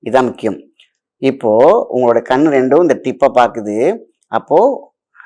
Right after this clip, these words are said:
pituitary pineal gland-ல ஒரு எனர்ஜி நிக்கும். நீங்க இதை பார்க்கும்போது உங்களுக்கு தெரியும். செஞ்சு பாருங்க, உங்களுக்கு தெரியும். ரொம்ப சிம்பிள். ரெண்டு கையை இப்படி வச்சுட்டாரு, அவ்வளவுதானே. இதுல தான் இந்த எலக்ட்ரான், நியூட்ரான், புரோட்டான் சு-, சுழற்சி இருக்கு.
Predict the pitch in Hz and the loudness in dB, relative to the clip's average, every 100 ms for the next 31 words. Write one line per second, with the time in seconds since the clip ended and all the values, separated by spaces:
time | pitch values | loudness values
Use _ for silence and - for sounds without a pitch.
0 | - 143 156 147 139 131 120 120 123 147 | -4 -2 0 -2 0 0 0 0 0 0
1 | 127 120 123 113 117 110 117 110 110 107 | 2 0 -2 -4 -6 -8 -4 -4 -4 -4
2 | 107 127 143 127 113 107 90 110 107 98 | -2 -4 -4 -4 -4 -4 -4 -4 -4 -6
3 | 127 123 120 110 120 143 104 107 101 127 | -6 -2 0 0 -2 -4 -6 -6 -6 -4
4 | 220 - _ _ - 135 175 170 135 139 | -6 -10 _ _ -10 -6 -4 -4 -4 -6
5 | 78 - 98 98 147 156 220 - 120 - | -10 -10 -8 -4 0 2 2 2 0 2
6 | 127 - 117 127 143 165 180 - _ _ | 2 2 2 2 2 2 -2 -6 _ _
7 | _ 131 120 117 135 185 - - 117 123 | _ -4 0 0 0 -2 -6 -6 -2 -2
8 | 123 139 127 120 123 117 117 120 113 - | -2 -4 -4 -4 -4 -4 -6 -6 -8 -10
9 | - - 143 143 143 131 113 - 120 165 | -14 -4 0 0 2 0 -2 -2 0 0
10 | - | -2